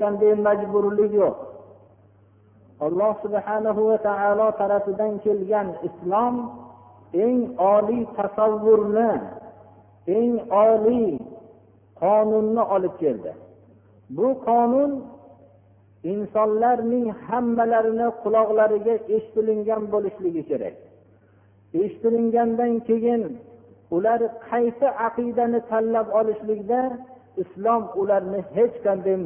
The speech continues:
majbur qilmaydi. Ammo islom aqidasini yetkazishlikni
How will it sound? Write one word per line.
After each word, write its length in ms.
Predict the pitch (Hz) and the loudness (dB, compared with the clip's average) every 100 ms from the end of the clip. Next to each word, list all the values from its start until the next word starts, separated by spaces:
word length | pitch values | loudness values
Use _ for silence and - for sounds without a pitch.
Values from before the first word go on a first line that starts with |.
| 180 | 0
majbur 380 | 190 185 190 175 | 0 0 -4 -2
qilmaydi. 460 | 190 165 123 90 82 - - _ - - - 156 | -2 -2 -4 -4 -10 -18 -20 _ -20 -20 -8 -2
Ammo 380 | 214 240 254 226 151 - - - - - - _ - 170 | 0 0 2 2 2 -4 -12 -20 -20 -20 -20 _ -12 -12
islom 380 | - 190 247 262 226 233 | -10 0 2 2 0 -2
aqidasini 760 | 233 247 233 240 240 233 214 127 - - - - _ - - | -2 -2 0 0 0 0 0 -4 -10 -20 -20 -20 _ -16 -2
yetkazishlikni 1120 | 226 - - 240 214 240 - 233 240 226 254 | 0 0 -4 -6 -6 -8 -8 -6 -4 -2 0